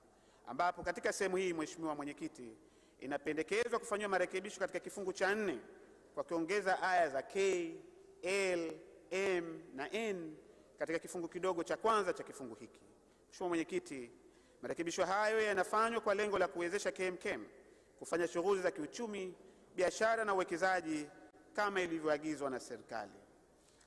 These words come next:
Mheshimiwa Mwenyekiti, sehemu ya sita ina jumla ya vifungu vitatu kuanzia kifungu cha thelathini na moja hadi kifungu cha thelathini na tatu,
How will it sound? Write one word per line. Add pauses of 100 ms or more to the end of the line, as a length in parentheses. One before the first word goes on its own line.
(120)
Mheshimiwa
Mwenyekiti, (100)
sehemu
ya
sita (500)
ina
jumla
ya
vifungu
vitatu (640)
kuanzia
kifungu
cha
thelathini
na
moja
hadi
kifungu
cha
thelathini
na
tatu,